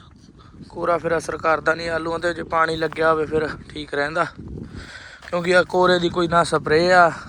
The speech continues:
ਨਾ ਕੋਈ ਹੋਰ ਆ, ਨਾ ਯੂਰੀਆ, ਨਾ ਕੋਈ ਹੁਣ। ਕੋਰੇ ਦਾ ਤਾਂ ਹੱਲ ਪਾਣੀ ਹੋਈ ਆ, ਨਾਲ ਦੀ ਨਾਲ ਪਾਣੀ ਲੱਗਿਆ ਹੋਵੇ ਆਲੂਆਂ ਨੂੰ, ਕੋਰਾ ਅਸਰ ਨਹੀਂ ਕਰਦਾ ਫਿਰ।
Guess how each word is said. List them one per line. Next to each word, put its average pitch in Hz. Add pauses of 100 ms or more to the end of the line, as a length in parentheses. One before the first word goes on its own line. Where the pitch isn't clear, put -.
(180)
ਨਾ 156
ਕੋਈ 151
ਹੋਰ 151
ਆ, 165
ਨਾ 160
ਯੂਰੀਆ, 151
ਨਾ 156
ਕੋਈ 156
ਹੁਣ। 156 (440)
ਕੋਰੇ 180
ਦਾ 170
ਤਾਂ 175
ਹੱਲ 165
ਪਾਣੀ 156
ਹੋਈ 147
ਆ, 139 (520)
ਨਾਲ 160
ਦੀ 160
ਨਾਲ 165 (320)
ਪਾਣੀ 165
ਲੱਗਿਆ 165
ਹੋਵੇ 165
ਆਲੂਆਂ 165
ਨੂੰ, 170
ਕੋਰਾ 160
ਅਸਰ 160
ਨਹੀਂ 156
ਕਰਦਾ 131
ਫਿਰ। 123